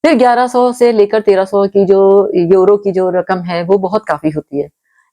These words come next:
एक दफा ट्रेनिंग मुकम्मल हो जाने के बाद आप क्वालिफाइड नर्स हो जाते हैं और फिर बहुत ही अच्छी जॉब्स आपके लिए, आपकी करियर अपॉर्चुनिटीज बन जाती हैं। और फिर उसके बाद जब पाँच साल हो जाते हैं तो आप सिटीजनशिप के लिए भी अप्लाई कर सकते हैं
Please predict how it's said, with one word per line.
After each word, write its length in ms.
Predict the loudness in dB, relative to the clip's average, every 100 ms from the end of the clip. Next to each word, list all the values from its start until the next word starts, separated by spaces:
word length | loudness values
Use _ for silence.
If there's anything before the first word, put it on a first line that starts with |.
| 0
एक 120 | 0
दफा 180 | 0 0
ट्रेनिंग 340 | 0 0 0
मुकम्मल 340 | -2 -2 -2
हो 60 | -2
जाने 260 | -2 -2 -2
के 80 |
बाद 260 | 0 0 0 -2
आप 240 | -4 -6 _
क्वालिफाइड 520 | -2 -2 0 0 0
नर्स 260 | 0 0 -2
हो 40 |
जाते 280 | -2 -2 -2
हैं 120 | -4
और 100 | -4
फिर 180 | 0 -2
बहुत 420 | -2 -2 -2 -2
ही 120 | -4 -4
अच्छी 520 | -2 -6 -2 0 0
जॉब्स 460 | 0 0 0 -6 _ -2
आपके 420 | -2 -4 -4 0
लिए, 300 | 2 2 4
आपकी 520 | 2 -2 -4 0 0
करियर 440 | -2 -2 0 2 0
अपॉर्चुनिटीज 580 | -2 -2 -2 -2 -4 -2
बन 140 | -4
जाती 340 | -6 -10 -14
हैं। 80 | -18 -18 _ _ _ _ _ _ _
और 60 | -4
फिर 200 | -2 -2
उसके 180 | 0 0
बाद 240 | 0 0
जब 120 | -4 -6 -2
पाँच 220 | -2 -2
साल 200 | -2 0
हो 60 |
जाते 260 | 2 0 0
हैं 180 | 0 0
तो 100 | 0
आप 220 | -2 -2
सिटीजनशिप 500 | -4 -4 -6 -2 -2 0
के 60 |
लिए 80 | 2
भी 80 | 2
अप्लाई 260 | 2 0 0
कर 140 | -4
सकते 320 | -6 -10 -8
हैं 360 | -6 -4 -4